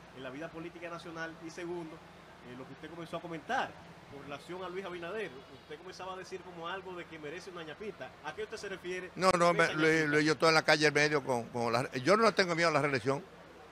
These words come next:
Speaker 2: Yo, yo me metí a reeleccionista.
Speaker 1: ¿Por, por qué razón usted entiende que Luis Abinader
Speaker 2: Porque
Speaker 1: debe
Speaker 2: lo ha
Speaker 1: ser
Speaker 2: hecho
Speaker 1: presidente?
Speaker 2: bien y ha, ha, ha encontrado momentos de, de la crisis de Ucrania, China, el
Speaker 1: covid.
Speaker 2: covid. Los P L D istas que le damos que era una desgracia pública, a pesar de su relación con el pasado.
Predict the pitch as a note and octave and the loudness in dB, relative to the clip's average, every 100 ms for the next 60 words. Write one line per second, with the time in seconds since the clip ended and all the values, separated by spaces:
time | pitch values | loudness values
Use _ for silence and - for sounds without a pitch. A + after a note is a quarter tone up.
0 | - - B2+ C3 C#3 C#3+ B2+ B2+ D3 D3+ | -20 -12 2 6 8 6 2 0 2 2
1 | D3 D3+ C#3+ C#3 C3+ B2+ B2+ - B2 G3+ | 4 4 6 4 2 2 2 2 0 0
2 | B3+ B3+ A3+ A3+ G#3+ G#3 G3+ G3+ F#3+ F3 | -2 -2 -2 -4 -6 -6 -6 -6 -6 -6
3 | F#3+ F#3 F3 F#3 F#3 F#3+ G3 F#3+ F3 D#3 | -4 -4 4 6 10 12 12 12 8 6
4 | C#3+ C#3+ C#3+ - - C3+ C#3 D3+ D#3 D3 | 6 4 -2 -14 -6 2 4 4 2 -2
5 | D3 D3 D3 D#3+ D3+ D3+ D#3 D#3+ D3 B2+ | -2 0 4 4 6 4 4 2 2 2
6 | C3+ B2+ C3+ C3 B2+ B2+ A#2+ D#3+ C#3+ D3+ | 0 2 2 2 4 4 2 0 0 0
7 | C#3+ - D3+ C#3+ D3 C#3+ C3 - D#3 D3 | 0 -2 -4 2 4 4 0 0 0 2
8 | C#3 C#3+ - - C#3+ C#3+ C#3 E3+ D#3 D3 | 0 -4 -10 -6 -2 -2 4 8 8 8
9 | C#3+ - - - - D#3 F3 E3 D3 E3 | 2 -2 -18 -6 2 4 4 2 4 2
10 | E3 C#3 C#3 C#3+ D#3 C3+ C#3 C#3+ C3+ B2 | 2 -2 0 2 0 -2 -2 0 -2 0
11 | C#3+ C#3 A#2 C#3+ C#3+ C#3 D#3 - - B2+ | -2 -2 -4 -4 -6 -8 -12 -16 -6 -4
12 | - A#2+ D3+ D#3 C3+ B2+ B2+ B2 A2+ D3 | -4 -2 0 0 -6 -6 -8 -8 -8 -10
13 | C3+ C3 B2+ B2 C#3 B2 | -10 -10 -10 -8 -8 -8